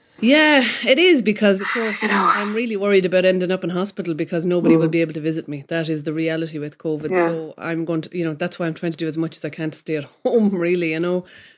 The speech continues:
Speaker 1: um, and try, you know, you know, as far as possible to keep away from people,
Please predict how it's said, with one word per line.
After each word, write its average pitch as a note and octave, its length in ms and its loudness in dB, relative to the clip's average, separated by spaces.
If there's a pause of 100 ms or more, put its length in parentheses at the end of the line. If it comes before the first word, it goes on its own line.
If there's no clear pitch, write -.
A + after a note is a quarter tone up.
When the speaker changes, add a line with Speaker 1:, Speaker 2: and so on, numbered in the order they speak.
Speaker 1:
um, D#3+ 640 0
and E3+ 140 -2
try, D#3+ 440 -2
you F3 120 -2
know, C#3+ 340 -8
you A#1 180 -12
know, C#3+ 160 -12
as - 120 -12
far E3 160 -2
as D3+ 100 -4
possible D#3+ 320 -8
to D3 80 -14
keep E3+ 160 -8
away D#3+ 360 -4 (280)
from D#3+ 180 -6
people, D#3+ 440 -2